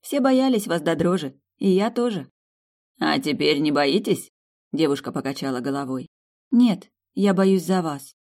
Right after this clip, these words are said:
А это большая разница». Между ними повисла неловкая пауза. Райан поспешил нарушить её насмешливым замечанием.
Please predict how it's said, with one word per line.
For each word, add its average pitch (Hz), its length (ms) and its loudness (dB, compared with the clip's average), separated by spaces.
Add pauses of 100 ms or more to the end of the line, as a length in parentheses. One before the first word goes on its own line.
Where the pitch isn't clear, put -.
(300)
А 190 140 -2
это 190 400 -2
большая 175 480 -4
разница». 135 480 -8 (720)
Между 180 360 2
ними 175 240 4
повисла 160 420 -4
неловкая 147 540 -4
пауза. 135 580 -8 (300)
Райан 196 380 2
поспешил 190 460 -4
нарушить 147 460 -2
её 156 240 -6 (160)
насмешливым 139 720 -2
замечанием. 131 680 -6